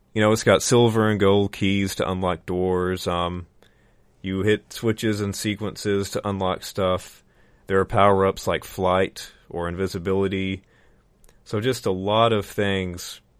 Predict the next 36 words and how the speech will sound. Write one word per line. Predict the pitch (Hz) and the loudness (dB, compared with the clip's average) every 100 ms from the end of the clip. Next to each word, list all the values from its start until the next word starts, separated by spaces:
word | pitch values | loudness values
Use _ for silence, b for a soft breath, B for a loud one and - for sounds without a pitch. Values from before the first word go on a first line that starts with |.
| _ | _
that | 87 - | -8 -6
throw | 98 90 | -2 -2
back | 85 87 - | 0 -2 -2
to | 87 | -8
Quake | 82 98 90 92 - - _ _ _ _ _ _ _ _ _ _ | -6 0 0 0 -8 -20 _ _ _ _ _ _ _ _ _ _
and, | - 90 85 | -6 -2 -2
and | 90 90 | -2 0
others | 95 92 90 | 0 -2 -4
of | 90 - | -6 -6
its | - | -12
kind. | - 95 90 82 87 | -6 -4 -2 -4 -6
And, | 90 | -6
of | 95 | -6
course, | - 92 90 | -4 -4 -4
then | - 90 | -6 -4
you | 87 | -4
have | 85 | -4
Heretic. | 90 85 85 104 123 | -2 -2 -2 -4 -2
And, | 113 101 | 0 0
and | 107 | 0
as | 98 90 | 0 0
Austin | 87 - 92 | 0 0 0
mentioned, | 90 82 90 | 0 0 0
Hexen | 98 95 - 92 | 4 2 2 -2
as | 85 87 | 0 2
well. | 90 82 | 4 6
I'm | 95 | 6
not, | 117 110 - | 6 4 4
I, | 107 92 | 4 6
I | 110 | 8
have | 123 113 | 8 6
played | - 113 95 | 6 4 6
Hexen | 98 - - 92 87 - b b | 4 2 0 0 0 -4 b b
and | b 98 | b 2
Hexen | 104 - 85 85 | 2 2 -4 0
two, | 104 90 78 | 2 2 0